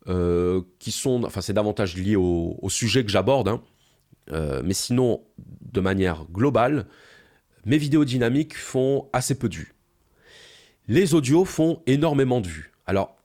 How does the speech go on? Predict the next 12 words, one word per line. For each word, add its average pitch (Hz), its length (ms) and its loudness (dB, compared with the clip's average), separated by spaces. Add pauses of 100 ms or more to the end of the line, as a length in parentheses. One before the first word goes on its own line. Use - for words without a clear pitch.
(140)
sans 175 280 0
exagérer, 143 500 2
hein, 127 160 0
on 117 140 2
est 135 60 2
sur 123 200 -2
un 113 80 2
ratio 113 320 -2
de 113 180 2
un 123 220 2
à 120 100 0
dix 143 420 -6